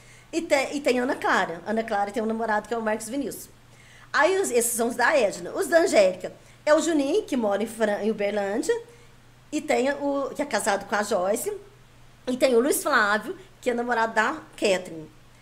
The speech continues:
Essa é a, é os da Angélica. Os da Nilma é o Juninho, que, que é casado com a Mariana, eles moram em Franca. E a Ingrid, que é namorada do Eduardo.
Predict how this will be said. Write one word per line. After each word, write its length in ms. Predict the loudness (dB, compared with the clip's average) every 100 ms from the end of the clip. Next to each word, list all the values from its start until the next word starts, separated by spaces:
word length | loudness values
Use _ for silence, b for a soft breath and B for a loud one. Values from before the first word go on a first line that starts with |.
| b b
Essa 320 | -2 -2 -2
é 40 | -4
a, 180 | -4 -6 -8
é 140 | -6
os 100 | -4
da 100 | -2
Angélica. 540 | 0 2 2 0 -6 -16 B
Os 140 | -8 0
da 180 | 2 4
Nilma 380 | 4 2 -2 0
é 80 | 2
o 80 | 4
Juninho, 500 | 2 2 4 2 -2
que, 340 | -6 -4 -4 -4 -6
que 100 | -4
é 40 | -2
casado 320 | -2 -4 -4
com 60 |
a 40 | -4
Mariana, 440 | -2 -2 -2 0
eles 140 | -2 -2
moram 200 | -4 -4
em 100 | -6
Franca. 480 | -8 -6 -6 -6 -10 -14 B B
E 140 | -4 0
a 180 | 0 -4 -16 -12
Ingrid, 580 | -2 0 0 -2 -4 -6
que 180 | -4 2
é 200 | 2 2
namorada 440 | -2 0 0 0
do 100 | 0
Eduardo. 440 | -2 0 0 -2